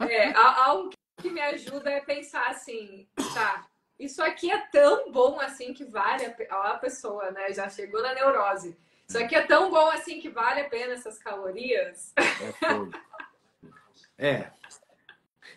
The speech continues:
Speaker 2: É que às vezes o problema é entre a ansiedade. Quando a gente
Speaker 1: É.
Speaker 2: tá na forma sofrimento, entra a ansiedade. Então, muitas vezes, a nossa ansiedade se baseia num processo emocional.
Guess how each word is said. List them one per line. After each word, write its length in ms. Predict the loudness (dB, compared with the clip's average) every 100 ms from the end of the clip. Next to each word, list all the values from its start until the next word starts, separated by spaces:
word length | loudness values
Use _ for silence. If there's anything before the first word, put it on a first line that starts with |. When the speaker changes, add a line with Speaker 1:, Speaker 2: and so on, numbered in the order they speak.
| -8
Speaker 2:
É 60 | -6
que 120 | -2
às 120 | -2
vezes 400 | 0 0 0 -4
o 60 | -10
problema 580 | -6 -4 0 0 0 -2
é 60 |
entre 220 | -4 -4 -6
a 40 |
ansiedade. 840 | -6 -8 -8 -4 -4 -4 -8 -20 _ _ _ _ -20 _
Quando 200 | 2 2
a 40 | 2
gente 140 | 0
Speaker 1:
É. 40 |
Speaker 2:
tá 140 | 0 2
na 120 | 2
forma 400 | -2 0 2 2
sofrimento, 840 | 0 -4 -4 -2 0 0 0 -4 -8
entra 300 | -4 -4 -4
a 40 | -6
ansiedade. 720 | -4 -6 -6 -8 -10 -14 -20 _ _ _ -20 -20 -8
Então, 320 | 2 4 2 -2
muitas 380 | 4 4 4 0 _ _ -8
vezes, 520 | 2 2 2 -6 -20 _ _ -20
a 120 | -8 0
nossa 300 | 0 2 0
ansiedade 560 | 0 -2 -2 -4 -4
se 140 | -4 -2
baseia 500 | -2 0 4 4 4
num 300 | 0 -2 -8 _ _ _
processo 440 | 0 0 0 -2 0
emocional. 600 | -2 -2 -2 -2 -4